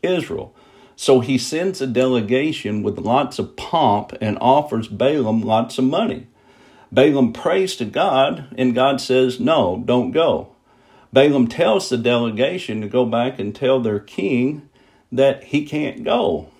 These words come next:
Now, Balak then sends another, uh, more distinguished delegation than the first and offers Balaam more money. Balaam again prays to God, and God says, "If they come again,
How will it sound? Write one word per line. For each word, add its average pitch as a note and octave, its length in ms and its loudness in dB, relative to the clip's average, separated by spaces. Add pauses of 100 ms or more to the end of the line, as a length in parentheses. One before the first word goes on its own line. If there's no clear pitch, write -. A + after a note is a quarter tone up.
(160)
Now, G#2+ 160 -2
Balak C#3 540 0
then F#3+ 360 2
sends B2+ 460 0
another, A#2 840 2 (500)
uh, F#2+ 220 0
more D3 380 4
distinguished F#3 840 0
delegation G#2 880 0
than A#2 220 2
the G#2+ 80 0
first A2 640 -2
and A#2 140 -4
offers A#2 540 -2
Balaam G#2 460 -2
more G2+ 340 0
money. A#2 480 -2 (220)
Balaam A#2+ 420 4
again B2 500 0 (300)
prays B2 380 2
to - 100 -10
God, C3 600 0 (300)
and A2+ 200 -4
God B2 340 0
says, F#2+ 600 -2 (440)
"If C#3 220 4
they A#2 160 4
come D3 340 -4
again, G#2+ 600 -2